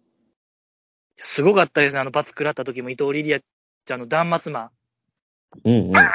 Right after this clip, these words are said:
Speaker 1: ー！みたいな。怖かった、
Speaker 2: はい。
Speaker 1: あれ。
Speaker 2: 怖かった？あー、怖かったですね。
Speaker 1: うん。あんな悲鳴、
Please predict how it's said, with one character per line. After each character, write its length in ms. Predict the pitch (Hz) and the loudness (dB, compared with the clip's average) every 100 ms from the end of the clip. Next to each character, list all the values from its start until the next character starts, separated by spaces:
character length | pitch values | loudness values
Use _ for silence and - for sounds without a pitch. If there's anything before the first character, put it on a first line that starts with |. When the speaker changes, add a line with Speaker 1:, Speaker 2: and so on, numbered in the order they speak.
| - - - 640 | 2 4 2 0
Speaker 1:
ー！ 40 | 180 | -4
み 120 | 160 | -6
た 160 | 151 | -4
い 80 | 131 | -6
な。 240 | 120 120 - _ _ _ _ | -8 -12 -14 _ _ _ _
怖 240 | - 233 | 0 2
か 80 | - | 2
っ 20 | |
た、 80 | 104 | 2
Speaker 2:
は 60 | 101 | 0
い。 20 | |
Speaker 1:
あ 60 | 82 | -2
れ。 200 | - - _ _ _ _ _ _ _ _ - - | -10 -20 _ _ _ _ _ _ _ _ -20 -12
Speaker 2:
怖 220 | - - | -10 -4
か 140 | - | -2
っ 100 | - | -2
た？ 180 | - - _ | -4 -16 _
あ 320 | - 87 82 | -10 -6 -6
ー、 20 | 82 | -6
怖 220 | - 87 | -6 -6
か 60 | |
っ 60 | 85 | -6
た 60 | - | -8
で 80 | |
す 60 | - | -4
ね。 100 | 101 | 0
Speaker 1:
う 60 | 104 | 0
ん。 40 | |
あ 20 | |
ん 100 | 80 | -2
な 80 | 147 | -8
悲 240 | 135 - 127 | -10 -8 -6
鳴、 240 | 123 120 | -6 -8